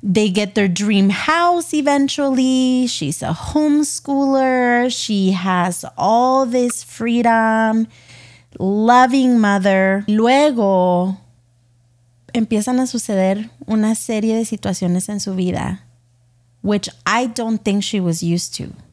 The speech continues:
porque esta es una persona a la que todo le iba bien, todo, right? Y empiezan a suceder situaciones que para una persona como tú y yo, que ya nos ha arrastrado la vida un poquitín,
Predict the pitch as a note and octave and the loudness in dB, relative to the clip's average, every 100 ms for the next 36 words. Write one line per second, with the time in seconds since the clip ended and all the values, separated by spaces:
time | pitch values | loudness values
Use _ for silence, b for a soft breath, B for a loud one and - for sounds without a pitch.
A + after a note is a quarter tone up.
0 | _ _ _ - F3 F3+ F3 G#3 G#3 A3+ | _ _ _ -8 -4 -4 -4 -6 -4 -4
1 | A3+ G#3 F#3+ F#3+ G3+ G3+ F3 - _ B3 | -4 -4 -2 0 0 -2 -6 -8 _ 2
2 | B3 D4 D#4 B3 G#3 G3+ G3+ G3 F#3+ D#3 | 4 2 2 2 2 2 0 2 0 -2
3 | E3 - _ _ _ A#3+ A#3 G3 C#3+ - | -6 -12 _ _ _ 0 0 0 -4 -6
4 | - _ _ _ E3 E3+ G#3 A#3+ - _ | -20 _ _ _ -2 0 -2 -6 -16 _
5 | b b b b b b b A3+ A3+ B3+ | b b b b b b b 0 2 2
6 | E4+ F4 F#4+ E4 D4 C4+ G#3+ G#3+ C#4+ - | 0 -4 -4 -4 -4 0 0 -2 -6 -2
7 | C4+ B3 C4 A#3+ A3+ - _ - - C4 | -2 -2 0 0 -2 -10 _ -20 -2 0
8 | A#3 - B3 A#3 A3+ B3+ C#4+ C#4+ B3 A3+ | 0 0 4 4 4 0 -2 -2 -2 -2
9 | B3 A#3+ G3 - G3+ G3 G#3+ A#3+ A3 G3 | 0 -2 -2 -2 -2 0 -2 -2 -2 0
10 | F3+ F#3+ G#3 G#3+ G3+ G3+ G#3 - F#3 F#3 | 0 0 -2 -2 0 0 -4 -4 -2 0
11 | G#3 G#3 F3 F3 F#3 G#3 - - F#3+ D4 | 0 0 0 0 -2 -4 -8 -4 -2 -2